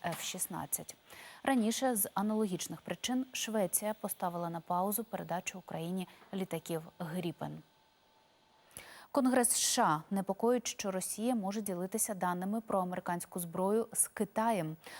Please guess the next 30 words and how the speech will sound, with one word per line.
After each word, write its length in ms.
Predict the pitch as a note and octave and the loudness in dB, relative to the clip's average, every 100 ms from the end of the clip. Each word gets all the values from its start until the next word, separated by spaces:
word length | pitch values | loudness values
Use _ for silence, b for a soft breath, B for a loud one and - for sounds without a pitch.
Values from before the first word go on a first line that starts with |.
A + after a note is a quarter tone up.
| B B G3+ | B B 2
За 200 | G#3 G3 | 4 4
даними 300 | G3 G3 F#3 | 4 4 2
агентства 420 | F#3+ G3 - G3 | 2 0 0 0
Reuters, 400 | F3+ F3 A3 A#3 | 0 0 0 0
двопартійний 640 | F#3 F#3 F#3+ - G#3+ A3 | -2 0 0 0 -2 0
комітет 460 | A3+ G#3+ G3+ G3+ G3+ | -2 -2 0 0 0
закликав 440 | G3 G3+ G#3+ F#3+ | -4 -4 -2 -2
Білий 280 | F3 G3 F3+ | -2 -2 -2
дім 260 | F#3+ A#3 A3+ B B _ | 0 0 -2 B B _
розкрити 760 | G3 A3 A#3 - - C4+ - A#3+ | 0 2 2 0 0 0 2 0
деталі 720 | F#3 A#3 - A#3 F#3 D#3+ D#3 B B - | 2 0 2 2 4 2 0 B B -2
того, 300 | A#3+ B3 A3 | 2 4 2
чи 280 | - G3+ G3+ | 0 -2 -4
повідомляли 880 | - G#3 G3+ F#3+ A3 A3+ A3 E3 E3 | -2 -2 0 0 2 4 4 2 0
росіяни 540 | E3 - F#3+ F3+ D#3+ | -4 -4 -2 -2 -2
китайцям, 600 | D#3 E3 G3 A#3+ A#3 F3 E3 B B F#3 | -4 -2 2 4 2 -2 -6 B B 0
як 340 | G3+ F3 E3 | 2 2 0
здолати 500 | D#3 E3+ F#3+ A#3+ A3+ | -2 2 4 4 2
зброю 380 | F3 E3+ E3+ F#3+ | 0 0 2 0
С 80 | - | -2
Ш 180 | - E3+ | 2 2
А, 280 | D#3 - | 2 -2
яку 240 | F3 - E3+ | -6 -4 -2
З 100 | F3+ | 0
С 300 | F3+ - F3+ | 2 2 2
У 40 | |
використовують 840 | G#3+ A#3 F3+ E3 - E3+ G3 A3 E3 | 0 0 -2 -2 -2 -2 -2 -2 -2
на 140 | E3 | -2
полі 300 | F3+ F3 D#3+ | -2 -2 -2
бою. 300 | F3 E3 D3+ | 0 0 -2